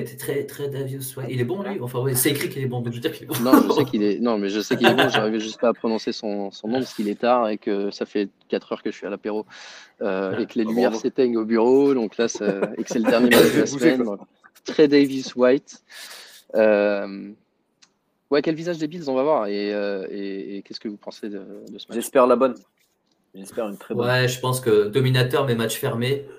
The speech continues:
Speaker 1: Et par contre, je vois, je sais pas comment l'offense de, des Patriots, ça va avancer contre les Bills. Vraiment, là, euh, parce que d'habitude, c'est, c'est, c'est, c'est, c'est la défense qui fait un peu le match.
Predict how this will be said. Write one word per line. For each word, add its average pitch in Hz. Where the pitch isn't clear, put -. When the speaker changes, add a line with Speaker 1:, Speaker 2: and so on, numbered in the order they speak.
Speaker 1:
Et 104
par 107
contre, 139
je 104
vois, 107
je 107
sais -
pas 139
comment 120
l'offense 117
de, 107
des 104
Patriots, 107
ça 110
va 98
avancer 98
contre 101
les 90
Bills. 95
Vraiment, 117
là, 120
euh, 92
parce -
que -
d'habitude, 127
c'est, 139
c'est, 131
c'est, -
c'est, -
c'est -
la 123
défense 135
qui 127
fait 127
un 120
peu 120
le 117
match. 151